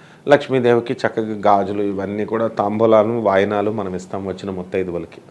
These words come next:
వాళ్ళకి ఇచ్చి, వాళ్ళ కనుక ఈ రోజున లక్ష్మి, "ఓం శ్రీం హ్రీం శ్రీం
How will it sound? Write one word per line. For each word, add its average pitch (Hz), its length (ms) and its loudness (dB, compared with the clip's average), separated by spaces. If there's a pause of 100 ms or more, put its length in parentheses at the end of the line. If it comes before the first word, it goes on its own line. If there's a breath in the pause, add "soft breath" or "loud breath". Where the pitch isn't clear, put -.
వాళ్ళకి 104 340 -4
ఇచ్చి, 139 340 -2 (460 loud breath)
వాళ్ళ 98 200 -6
కనుక 95 580 0
ఈ 98 60 -4
రోజున 95 500 -2 (420 soft breath)
లక్ష్మి, 101 300 -4
"ఓం 131 320 6
శ్రీం 156 380 2
హ్రీం 123 340 0
శ్రీం 101 360 -6